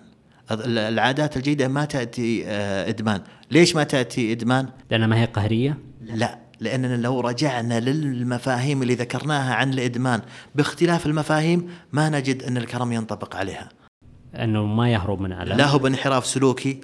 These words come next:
Speaker 1: وضعف في نمو ال-، النفس الإنسانية ونضوجها.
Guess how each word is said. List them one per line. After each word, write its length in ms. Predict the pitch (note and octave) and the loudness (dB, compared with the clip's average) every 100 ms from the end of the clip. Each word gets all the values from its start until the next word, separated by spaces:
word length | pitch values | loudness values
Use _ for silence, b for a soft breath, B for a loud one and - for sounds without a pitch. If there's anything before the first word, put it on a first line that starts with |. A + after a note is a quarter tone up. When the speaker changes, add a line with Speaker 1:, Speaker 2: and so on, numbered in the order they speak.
| - | -4
Speaker 1:
وضعف 340 | A2+ B2 A2+ | 2 2 0
في 200 | - A#2 | -2 0
نمو 360 | B2 B2 A#2 A2 | 2 2 2 0
ال-، 760 | G#2+ A2 G#2 G#2 G2 G2 G#2+ G#2+ A2 G2 F#2 G2 G2+ A2 | 0 -4 -4 -6 -8 -10 -14 -14 -14 -14 -12 -12 -12 -8
النفس 320 | A#2 A#2+ - | -4 -4 -4
الإنسانية 640 | G#2+ A2 - A#2+ A#2+ B2 | -4 -4 0 0 2 0
ونضوجها. 760 | G#2+ G#2 G#2+ G#2+ A#2 A#2 C3 C#3 | 0 -2 -2 2 0 0 0 -2